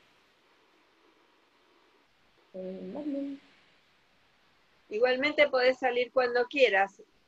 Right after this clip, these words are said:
Speaker 2: Si querés,
Speaker 1: Sí.
Speaker 2: te hago host.
Speaker 1: No, no, no, tranquila, no, no hay problema.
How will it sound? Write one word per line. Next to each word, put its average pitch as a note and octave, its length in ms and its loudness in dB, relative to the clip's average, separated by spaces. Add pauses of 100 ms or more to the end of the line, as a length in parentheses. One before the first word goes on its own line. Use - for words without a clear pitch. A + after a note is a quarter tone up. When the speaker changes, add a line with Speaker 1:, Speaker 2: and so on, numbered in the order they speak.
(180)
Speaker 2:
Si A3 180 -8
querés, B3+ 400 6
Speaker 1:
Sí. - 100 -20
Speaker 2:
te A#3+ 200 6
hago A3+ 400 4
host. G#3+ 380 -2 (640)
Speaker 1:
No, F4+ 260 2
no, F4 140 2
no, D4+ 260 2 (220)
tranquila, G#3 540 -2
no, F#3+ 340 -8 (340)
no G#3+ 80 -12
hay G3+ 80 -6
problema. F#3+ 440 -2